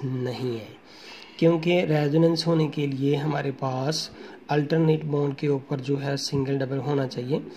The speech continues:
लेकिन यहाँ पे देखें ये single bond है और ये भी single bond है, तो resonance के लिए यहाँ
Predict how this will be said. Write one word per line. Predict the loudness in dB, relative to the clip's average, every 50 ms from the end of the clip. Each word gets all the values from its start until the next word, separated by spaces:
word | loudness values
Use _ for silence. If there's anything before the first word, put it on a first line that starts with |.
| -16 -18 -20 -18 -6 2 2
लेकिन | 4 6 8 6
यहाँ | 8 6 4 4
पे | 4 2 4
देखें | 4 2 0 0 0 0
ये | 2 4 4 4 4 2
single | 0 -2 -2 -2 0 0 0
bond | 2 2 4 4 4 2
है | 2 -2 -4 -8 -16 -20 -20 -20 -20 -20 -20 -20 -20 -20 -16 -8
और | -4 -4 -2
ये | 0 0 0 0
भी | -2 -2
single | -2 -2 -2 -2 -2
bond | -2 -4 -4 -6 -6 -8
है, | -10 -12 -14 -20 -20 -20 -20 -20 -20 -20 -18 -8 0
तो | 2 4
resonance | 4 4 4 6 6 6 6 4 2
के | 0 0 0 0
लिए | 2 2 2 2 2 2
यहाँ | 2 2 0 0